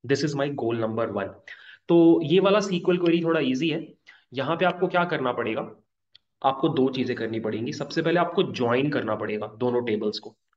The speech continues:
ठीक है? तो मैं आपको सबसे पहले दिखाता हूँ आप ज्वाइन कैसे करोगे।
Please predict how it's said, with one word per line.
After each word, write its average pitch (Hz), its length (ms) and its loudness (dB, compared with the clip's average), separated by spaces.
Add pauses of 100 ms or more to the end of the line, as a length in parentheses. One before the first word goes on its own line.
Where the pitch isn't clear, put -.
ठीक 117 120 -2
है? 117 80 0
तो 139 80 -2
मैं 131 100 2
आपको 120 160 -2
सबसे 139 260 -2
पहले 156 180 -2
दिखाता 123 360 -2
हूँ 147 80 0
आप 123 120 -4
ज्वाइन 113 300 0
कैसे 123 240 -4
करोगे। 120 320 -6